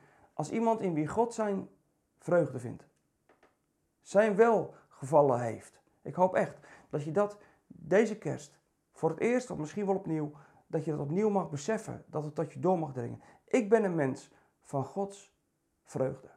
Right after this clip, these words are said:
Dankjewel voor het kijken. Goed dat je meegedaan hebt, goed dat je meegekeken hebt. Deel deze video alsjeblieft. Dit is echt weer zo'n boodschap waarvan ik denk: "Dit moet heel Nederland toch weten?"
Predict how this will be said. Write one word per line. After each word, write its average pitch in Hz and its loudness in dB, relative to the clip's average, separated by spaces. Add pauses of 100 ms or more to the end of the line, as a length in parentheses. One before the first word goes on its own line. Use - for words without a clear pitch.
(720)
Dankjewel 220 8
voor 202 -4
het - -2
kijken. 151 -2 (260)
Goed 240 -2
dat 240 6
je 202 -2
meegedaan 214 2
hebt, 208 -4
goed 226 -6
dat 233 -4
je 190 -8
meegekeken 196 -2
hebt. - -10 (140)
Deel 269 4
deze 202 6
video 214 -2
alsjeblieft. 185 -2
Dit - -10
is - -14
echt - -4
weer 294 0
zo'n 220 2
boodschap 233 8
waarvan 214 0
ik 196 -2
denk: 202 0
"Dit 202 -2
moet 190 -2
heel 220 2
Nederland 220 0
toch 165 -8
weten?" 180 -2